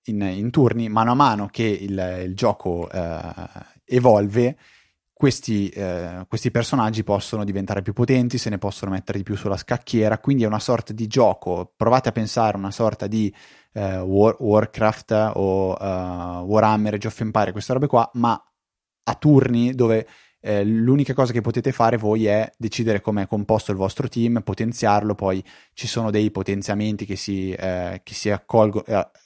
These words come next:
che si accumulano e si raccolgono durante la partita, e questi potenziamenti permettono di vincere, di perdere, ogni personaggio ha una sua caratteri-, cioè, eh, ha una serie di variabili molto, molto interessanti.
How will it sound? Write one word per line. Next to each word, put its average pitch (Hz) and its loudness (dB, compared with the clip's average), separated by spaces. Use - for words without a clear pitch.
che - -16
si - 0
accumulano 117 4
e 95 -6
si 107 -4
raccolgono 104 0
durante 98 -4
la 90 -2
partita, 123 0
e 117 4
questi 107 -6
potenziamenti 110 -2
permettono 92 -6
di 92 -8
vincere, 101 -2
di 95 -8
perdere, 104 2
ogni 98 -4
personaggio 101 -6
ha 98 -4
una 95 -8
sua 104 -10
caratteri-, 98 -4
cioè, - -14
eh, - -12
ha - -6
una 131 4
serie 123 2
di 107 -2
variabili 104 0
molto, 98 -4
molto 98 -6
interessanti. 92 -10